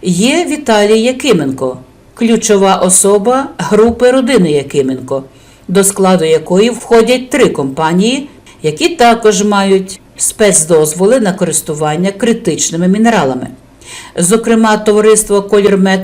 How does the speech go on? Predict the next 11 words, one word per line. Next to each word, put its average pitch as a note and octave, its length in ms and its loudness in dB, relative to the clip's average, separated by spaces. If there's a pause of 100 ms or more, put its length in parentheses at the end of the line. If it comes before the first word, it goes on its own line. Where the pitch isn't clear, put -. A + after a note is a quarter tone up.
України» F3+ 680 0 (280)
видобуває F3 680 0
нікель, G3 580 0 (380)
товариство G#3 580 2 (160)
«Mine G3 400 0
Extraction» F3+ 920 -2 (180)
хром, E3+ 560 0 (420)
а F#3 240 2
товариство F#3 760 0 (140)
«Taurus F3+ 680 2
Infinity» G3 720 0